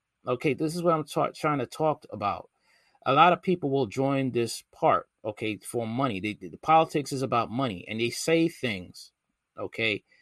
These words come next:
that will hurt or try to twist the public's eye, okay,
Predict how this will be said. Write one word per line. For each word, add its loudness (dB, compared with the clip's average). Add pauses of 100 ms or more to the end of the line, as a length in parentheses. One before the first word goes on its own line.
(240)
that 0
will 0 (100)
hurt 4 (460)
or 2
try 2
to -2
twist 2
the -6
public's -2
eye, 0 (1700)
okay, -2